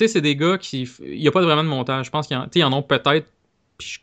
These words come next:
connais pas ça, là, mais je veux dire, à la base, il y a souvent des moments weird, des, des silences, des fous rires, euh, du monde qui gueule dans un micro,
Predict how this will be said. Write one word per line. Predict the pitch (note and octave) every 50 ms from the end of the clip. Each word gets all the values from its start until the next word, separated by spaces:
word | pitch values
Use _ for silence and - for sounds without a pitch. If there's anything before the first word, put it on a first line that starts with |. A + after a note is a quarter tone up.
| _
connais | - C3 B2 B2 A2+
pas | - _ _ - C#3 C3
ça, | - - D#3+
là, | G3 G3+ F3
mais | D3+
je | B2+
veux | B2+
dire, | C3 D3+ D3+
à | D3 C3+
la | B2
base, | C3 D3+ E3+ E3
il | D3
y |
a | C3
souvent | - - C#3+ D3+ D#3
des | D3 C3+
moments | B2+ B2 A#2+ B2 C3 C3+ C#3 C3+
weird, | B2 B2+ C3 C#3+ D3 D3 C#3+ B2
des, | A#2+ A#2 A2+
des | A2+ A#2+ A#2
silences, | - - - D3+ B2+ C3 C#3 C#3+ D3 D#3 C3 B2
des | B2 C3 B2+ B2 A#2+ A#2 A#2+ - - - - -
fous | - - - - F#3 D#3+
rires, | C3+ D3 D#3 D#3 D#3+ E3 D#3
euh, | D3 B2+ B2+
du | B2
monde | C3 C#3+ D#3
qui | C#3+ -
gueule | C3 C3+ C#3+ D3
dans | D3 C3 B2
un | C3
micro, | C3 C3 B2 - - - C#3+ C#3+ D3 D3 D3+